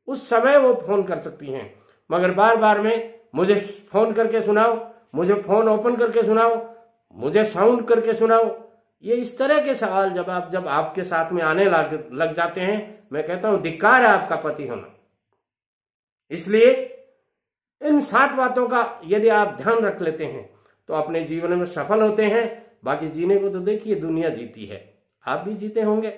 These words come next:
मैं नहीं कहता, मेरी बातें कुछ कड़वी हो सकती हैं, मैं अपने जीवन से जुड़ी सच्चाइयां बताता हूं आपको, जो मैंने देखी हैं, जो मैंने पाई हैं, जो मेरे साथ बीती हैं। इनमें से कुछ घटनाएं मेरे साथ बीत सकती हैं,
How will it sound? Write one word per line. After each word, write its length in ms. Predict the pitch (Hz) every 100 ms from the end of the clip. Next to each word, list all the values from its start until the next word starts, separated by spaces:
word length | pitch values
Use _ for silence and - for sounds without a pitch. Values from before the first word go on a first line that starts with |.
| - _
मैं 140 | 127 165
नहीं 220 | 185 233
कहता, 560 | 233 - 247 247 - -
मेरी 320 | 123 190 233 262
बातें 340 | 233 240 247
कुछ 200 | 254 -
कड़वी 280 | 202 220 254
हो 140 | 208
सकती 300 | 175 - 139
हैं, 160 | 120 - _ _ _ _ 147
मैं 120 | 233
अपने 300 | 226 226 240
जीवन 300 | 214 233 247
से 140 | 254
जुड़ी 240 | 247 240 262
सच्चाइयां 580 | - 226 233 254 277 269
बताता 400 | 240 277 277 285
हूं 160 | 262
आपको, 320 | 220 - 120 - _ _ _ _ _ 131
जो 200 | 226 294
मैंने 240 | 277 277
देखी 440 | 226 269 269 269 240
हैं, 440 | 233 - - - -
जो 160 | 254
मैंने 220 | 247 247
पाई 400 | 233 185 208 247
हैं, 440 | 226 220 - - -
जो 140 | 185 214
मेरे 280 | 233 262
साथ 260 | 262 254 220
बीती 300 | 196 202 190
हैं। 160 | 170 165
इनमें 260 | 202 240 254
से 100 | 294
कुछ 220 | 302 233
घटनाएं 380 | 254 240 262 262
मेरे 220 | 262 277
साथ 160 | 269 262
बीत 260 | 233 233
सकती 340 | - - - 117
हैं, 240 | -